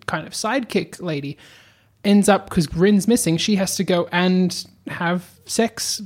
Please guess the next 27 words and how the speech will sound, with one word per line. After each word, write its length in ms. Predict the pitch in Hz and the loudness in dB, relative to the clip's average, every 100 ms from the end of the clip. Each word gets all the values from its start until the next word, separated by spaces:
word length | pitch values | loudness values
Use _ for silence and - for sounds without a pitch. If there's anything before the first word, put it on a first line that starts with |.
| - | -2
to 240 | 196 190 | 4 4
find 340 | - 190 202 | 4 2 2
the 80 | 196 | 2
information. 540 | 208 202 208 254 - 208 | 2 0 0 -2 -2 -6
She 220 | 202 185 | -2 0
is 160 | 160 | 0
not 500 | 165 165 175 196 226 | 0 2 4 4 4
happy 320 | - 247 - 247 | 2 2 4 4
with 180 | 165 143 | 4 2
it. 40 | |
And 120 | 160 | 0
I 40 | 170 | 0
was 80 | |
like, 160 | 170 165 | 0 0
"Yeah, 220 | 262 285 | 4 4
this 160 | 202 247 | 4 -2
is 120 | 202 | -2
an 160 | 175 - - - - | -2 -2 -10 -12 2
awful 800 | 196 - 233 220 220 214 214 196 | 4 4 4 2 2 2 0 0
moment 480 | 208 254 220 156 | 2 4 4 2
for 80 | 165 | -4
someone 220 | 226 247 214 | 0 2 4
who's 80 | 208 | 4
not 200 | 214 214 | 4 4
into 240 | 226 190 | 2 -2
that. 260 | 156 156 175 | -8 -8 -10
Like, 220 | 165 | -12